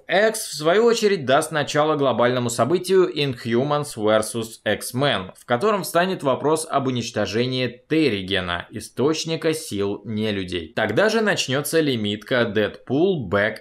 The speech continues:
in Black, своеобразный "Что если?". Симбиотический костюм попал не к Эдди Броку,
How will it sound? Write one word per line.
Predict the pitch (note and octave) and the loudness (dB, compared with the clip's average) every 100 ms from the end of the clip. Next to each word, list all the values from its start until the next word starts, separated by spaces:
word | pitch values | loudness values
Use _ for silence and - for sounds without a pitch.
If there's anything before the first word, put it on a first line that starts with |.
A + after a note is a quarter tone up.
| - | -6
in | A2+ G#2 | -4 -2
Black, | C#3 C#3+ F#2+ | 0 0 -2
своеобразный | - G2 F#2+ F#2 C#3 F3 E3+ F3+ D#3+ - | -4 0 0 2 2 2 0 -4 -6 -10
"Что | - - F3+ | -12 -2 -2
если?". | F3+ C3+ E3 C3+ - F2+ D#2 - _ | 0 -2 0 0 -2 -6 -8 -12 _
Симбиотический | - E3+ D#3 D#3+ D#3+ D3+ C3 - C3+ | -8 -2 2 2 0 -4 -6 -4 -2
костюм | C3+ C3 - A#3+ | 0 -2 -2 0
попал | A3+ A3 A3 G3 | 0 2 4 4
не | C#3 A#2+ | 2 0
к | A#2+ - | -2 0
Эдди | A#2+ B2+ G3 | 0 2 2
Броку, | F#3+ A3+ A3+ A3+ A3+ | 4 2 2 2 2